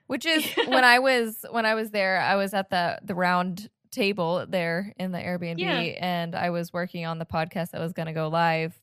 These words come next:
Speaker 1: the one with Kevin.
Speaker 2: Yeah.
Speaker 1: Um,
Speaker 2: Yeah.
Speaker 1: and, uh, I <laughs> uh, we definitely talked about it during that episode, but, um,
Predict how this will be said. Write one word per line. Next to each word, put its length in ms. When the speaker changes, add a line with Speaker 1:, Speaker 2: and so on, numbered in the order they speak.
Speaker 1:
the 160
one 160
with 140
Kevin. 460
Speaker 2:
Yeah. 180
Speaker 1:
Um, 460
Speaker 2:
Yeah. 120
Speaker 1:
and, 640
uh, 440
I 360
<laughs> 300
uh, 100
we 100
definitely 400
talked 300
about 220
it 140
during 200
that 200
episode, 560
but, 320
um, 520